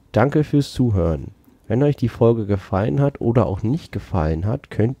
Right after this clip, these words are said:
ihr uns einen großen Gefallen tun. Ruft uns doch bitte an unter der null drei null acht eins vier fünf fünf drei drei neun.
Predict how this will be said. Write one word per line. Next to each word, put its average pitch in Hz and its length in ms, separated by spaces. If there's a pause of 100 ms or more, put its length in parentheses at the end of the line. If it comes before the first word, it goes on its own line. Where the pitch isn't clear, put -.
ihr 147 180
uns 95 240
einen 80 300
großen 113 460
Gefallen 104 480
tun. 120 280 (100)
Ruft 135 280
uns 117 400
doch - 180
bitte - 400
an 107 280
unter 101 420
der 92 380 (240)
null 107 440
drei 127 280
null 107 420 (320)
acht - 380
eins 113 300
vier 107 440 (380)
fünf 110 240 (100)
fünf 104 320 (220)
drei 82 320
drei 92 220
neun. 95 380